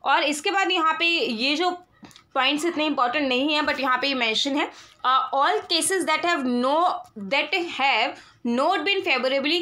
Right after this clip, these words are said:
considered by the, by the full court may be reviewed, reconsidered after expiry of a period of two years। तो यहाँ पे जो सारे केसेस हैं वो दो साल के बाद,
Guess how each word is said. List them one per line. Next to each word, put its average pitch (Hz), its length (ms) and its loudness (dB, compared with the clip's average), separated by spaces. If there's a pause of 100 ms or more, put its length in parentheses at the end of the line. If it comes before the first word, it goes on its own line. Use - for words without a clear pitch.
(100)
considered 262 640 0 (400)
by 262 280 2 (180)
the, 269 160 2 (1800)
by 247 260 2
the 349 140 0
full 381 320 0 (140)
court 240 360 0 (220)
may 277 180 2
be 359 220 2
reviewed, 269 640 0 (560)
reconsidered 294 680 0
after 247 340 0
expiry 262 540 0
of 277 120 -2
a 320 80 0 (120)
period 254 320 0
of 359 240 -2
two 311 140 0
years। 190 340 -2 (280)
तो 330 60 0
यहाँ 294 340 2
पे 381 180 0
जो 403 100 0
सारे 320 300 2
केसेस 311 420 -2
हैं 285 160 2
वो 320 120 0
दो 262 200 0
साल 285 260 0
के 294 80 -2
बाद, 254 300 0